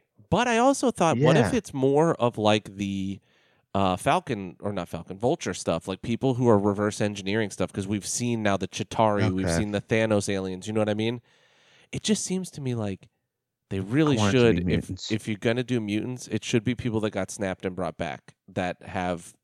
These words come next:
Speaker 1: some
Speaker 2: I
Speaker 1: genetic
Speaker 2: agree.
Speaker 1: change, right? It's, it's made
Speaker 2: Mm-hmm.
Speaker 1: for it. And, like, Kamala Khan, we don't know if she was snapped or not, you know?
Speaker 2: They could even have, like,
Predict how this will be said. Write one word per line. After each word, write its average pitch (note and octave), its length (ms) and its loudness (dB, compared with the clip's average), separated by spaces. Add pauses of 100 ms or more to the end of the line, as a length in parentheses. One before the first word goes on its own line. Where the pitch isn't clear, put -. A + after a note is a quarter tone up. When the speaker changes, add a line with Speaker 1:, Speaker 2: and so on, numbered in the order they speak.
Speaker 1:
some G2+ 260 -2
Speaker 2:
I - 20 -8
Speaker 1:
genetic F2+ 340 0
Speaker 2:
agree. E2 140 0
Speaker 1:
change, E2 480 -6
right? G2+ 280 -2
It's, - 240 -8 (100)
it's G#2 220 -4 (100)
made G#2 400 0
Speaker 2:
Mm-hmm. F#2 120 -2
Speaker 1:
for E2 180 -2
it. A#1 140 -14 (760)
And, A2+ 200 0
like, A2+ 160 2
Kamala C3 380 4
Khan, C#3+ 300 2
we A#2+ 80 2
don't C3 200 2
know A2+ 160 4
if F3+ 80 -2
she - 120 -6
was F2+ 140 -6
snapped F2 400 -10
or F2 60 -10
not, E2 280 -14
you G2+ 100 -8
know? G#2+ 240 -4 (1300)
Speaker 2:
They G3+ 120 8
could A4+ 180 6
even F#3+ 360 6
have, B2+ 360 4
like, A2 440 0